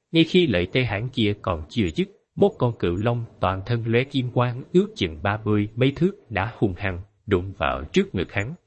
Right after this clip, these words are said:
Bất quá hắn chỉ là thân thể hơi nghiêng về phía sau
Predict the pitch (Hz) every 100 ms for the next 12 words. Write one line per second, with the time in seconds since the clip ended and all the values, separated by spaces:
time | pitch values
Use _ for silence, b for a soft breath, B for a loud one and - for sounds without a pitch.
0 | _ - 175 175 156 180 196 170 196 214
1 | 135 139 123 147 143 127 113 147 143 143
2 | 135 165 151 101 98 202 - - 135 127